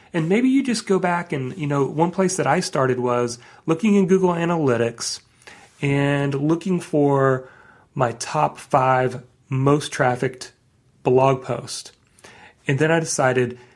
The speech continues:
I'm gonna go back and create videos for these blog posts, because what I wanted to do is keep people longer on my page, increase more traffic to those top pages. And it can be a great way and a great, uh, practical tip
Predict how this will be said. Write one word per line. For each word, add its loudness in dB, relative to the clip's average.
I'm 2
gonna 4
go 0
back 0
and -6
create -2
videos 2
for -6
these -4
blog -6
posts, -14
because -2
what 2
I 2
wanted 2
to 0
do 4
is -4
keep -10
people -2
longer 2
on 0
my -2
page, -4
increase 0
more 4
traffic -4
to -6
those -2
top -2
pages. -2
And 2
it -2
can -2
be 2
a 2
great -2
way 0
and -4
a -4
great, 2
uh, -2
practical -2
tip -4